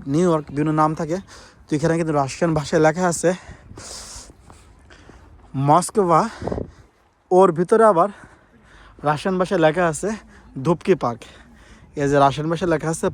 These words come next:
পার্ক ধুপকি। তো বুঝতে পারতেছেন এখানে সুন্দর একটা সাইনবোর্ড লাগা রাখছে। দেখেন না, হালকা গুড়ি গুড়ি স্নোফল হচ্ছে। এখানে পুকুরটা একদম পুরা কভার হয়ে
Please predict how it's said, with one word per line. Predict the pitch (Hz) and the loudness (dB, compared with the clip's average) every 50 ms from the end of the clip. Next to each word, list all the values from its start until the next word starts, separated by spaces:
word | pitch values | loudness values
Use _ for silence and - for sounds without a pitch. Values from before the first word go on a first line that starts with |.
| - - - | -6 -8 -2
পার্ক | 147 139 165 - - - - - - - - - - - - - - - 139 135 | 0 0 0 0 -4 -16 -18 -18 -14 -12 -12 -12 -12 -12 -14 -14 -14 -12 -6 -4
ধুপকি। | 156 135 - - - 247 - - - - - - - - _ _ - - - - - - - - - - - - - - - - - - - | -4 -6 -6 -10 -12 -12 -12 -12 -20 -20 -20 -20 -20 -20 _ _ -20 -20 -20 -20 -20 -20 -20 -20 -20 -20 -20 -20 -20 -20 -20 -20 -20 -20 -12
তো | - 143 139 | -8 -6 -6
বুঝতে | 127 143 135 - - 175 | -6 -6 -8 -2 -2 0
পারতেছেন | 165 180 170 - - 165 - 180 185 185 - - - - - - _ _ - _ _ _ _ _ - - - _ _ - | 0 0 0 0 -4 -4 -2 -4 -6 -8 -10 -18 -20 -20 -20 -20 _ _ -20 _ _ _ _ _ -20 -20 -20 _ _ -10
এখানে | 139 - 156 147 151 | -6 -2 0 0 0
সুন্দর | 143 - 151 151 156 156 147 | -2 -2 -2 2 2 2 2
একটা | 151 - | 2 0
সাইনবোর্ড | - 143 139 143 139 151 147 | 0 -2 -2 0 -2 -2 0
লাগা | 147 147 139 | 0 0 2
রাখছে। | 139 143 135 - - 170 190 - - - - - - - - - - - - - _ - - - - - - - - - - - - - _ _ - - - - - - - - - - - - | 0 -2 -2 -4 -8 -10 -10 -10 -14 -18 -18 -18 -18 -20 -20 -20 -20 -20 -20 -20 _ -20 -20 -20 -20 -20 -20 -20 -20 -20 -20 -20 -20 -20 _ _ -20 -20 -20 -18 -18 -16 -16 -16 -18 -20 -12 -12
দেখেন | 139 131 143 143 | -10 -8 -8 -6
না, | 139 127 127 127 - - - - - - _ _ - - - | -8 -8 -8 -10 -14 -16 -16 -18 -20 -20 _ _ -20 -10 -4
হালকা | - 143 143 165 156 | -4 -2 0 0 -2
গুড়ি | 139 160 156 160 | -2 0 0 0
গুড়ি | 160 160 160 | 2 0 0
স্নোফল | 151 - - 151 160 160 156 165 160 | 0 -2 -2 0 -2 0 0 0 0
হচ্ছে। | 151 143 - - 196 202 - - | 0 -2 -4 -10 -12 -12 -12 -14
এখানে | 196 147 - 147 143 147 147 - _ - | -14 -10 -6 -4 -4 -4 -4 -6 _ -10
পুকুরটা | 147 139 156 160 - 170 151 | -8 -6 -6 -6 -2 -2 -2
একদম | 151 143 156 160 156 | -2 -2 -6 -6 -6
পুরা | 139 - - 156 147 143 139 135 131 123 - _ - - - - - - - - - - | -6 -6 -4 -2 0 0 0 0 -2 -6 -10 _ -20 -20 -20 -20 -20 -20 -20 -20 -16 -4
কভার | - 139 139 156 160 156 | 0 2 2 2 2 4
হয়ে | 170 175 | 4 4